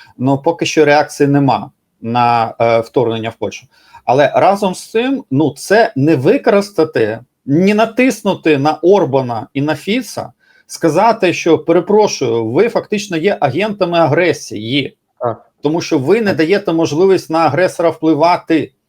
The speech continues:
Speaker 1: Тому, а, я дуже сподіваюся, що воно дійсно буде фактором посилення
Speaker 2: Мгм.
Speaker 1: санкційного тиску, а, на Росію. Тому що і ті, м, вони дуже часто роблять певні анонси,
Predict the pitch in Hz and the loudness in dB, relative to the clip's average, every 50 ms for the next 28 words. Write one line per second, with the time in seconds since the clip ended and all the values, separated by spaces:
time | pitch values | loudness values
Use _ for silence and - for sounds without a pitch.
0 | _ _ _ _ - - _ _ _ _ _ _ _ _ - 139 160 240 277 254 | _ _ _ _ -20 -20 _ _ _ _ _ _ _ _ -6 -2 -2 0 0 -2
1 | 196 - _ - 135 135 131 131 123 117 - 107 101 156 180 233 233 - - _ | -2 -4 _ -2 0 2 2 0 0 -4 -6 -6 -2 0 0 0 0 -2 -6 _
2 | _ _ - - 107 107 131 196 175 170 156 - - 143 127 143 156 190 208 208 | _ _ -16 -14 -8 -4 0 0 0 0 -2 -4 -6 -4 -4 -2 0 0 0 0
3 | 214 208 - - 143 127 127 143 170 170 - _ _ _ _ _ _ _ _ _ | -2 -4 -6 -6 -4 -4 -4 -4 -6 -6 -10 _ _ _ _ _ _ _ _ _
4 | _ _ - - 175 170 - 220 254 226 202 - 180 143 - - 135 - 147 170 | _ _ -18 -14 -12 -8 -4 -2 -2 -2 -2 -2 -4 -4 -4 -6 -8 -4 -2 -2
5 | 190 156 139 131 - - - _ - 160 165 165 - - - 185 190 175 139 _ | 0 0 0 0 -2 -4 -14 _ 0 0 0 0 0 -2 -4 -4 -4 -4 -10 _
6 | _ - 190 190 190 - - - 185 196 185 165 151 151 139 131 135 151 165 208 | _ 0 0 0 0 0 0 2 4 4 6 6 4 2 2 0 0 0 0 -2
7 | 208 202 - _ _ - 135 120 127 123 _ _ _ _ _ _ - - 160 147 | -2 -6 -14 _ _ -10 -8 -8 -8 -10 _ _ _ _ _ _ -10 -8 -8 -8
8 | 139 - 175 170 160 151 143 131 135 135 - 156 160 151 - - 180 185 _ _ | -6 -4 -4 -4 -2 -2 -2 -2 -2 -2 -2 -2 -2 -2 -4 -6 -6 -6 _ _
9 | _ _ _ _ _ _ _ _ - 123 123 123 123 120 120 123 123 135 147 156 | _ _ _ _ _ _ _ _ -2 0 0 0 0 -2 -2 -4 -2 0 2 2
10 | 156 147 - - 123 127 123 - - 104 98 - - _ _ _ _ _ _ - | 2 0 -2 -4 -6 -6 -6 -6 -10 -12 -14 -14 -16 _ _ _ _ _ _ -6
11 | 131 160 196 196 - - 196 185 185 175 165 156 147 147 - 156 139 - - 208 | -4 -4 -2 -4 -2 2 2 4 4 4 2 2 0 -2 -6 -10 -10 -8 -8 -4
12 | 220 214 180 147 - - 127 135 113 - _ _ 156 139 123 127 156 180 185 147 | 0 2 2 0 0 -2 -8 -8 -8 -10 _ _ -10 -8 -4 -4 -4 -4 -4 -4
13 | 139 160 143 151 143 - 165 147 - - 143 156 143 139 143 143 143 160 151 143 | -4 -4 -4 -4 -2 -2 -2 -2 0 0 0 0 2 0 -2 -2 0 0 0 0
14 | 135 135 131 127 127 147 175 190 196 - - - 98 | 0 0 -2 0 0 -2 -2 -4 -6 -8 -12 -16 -16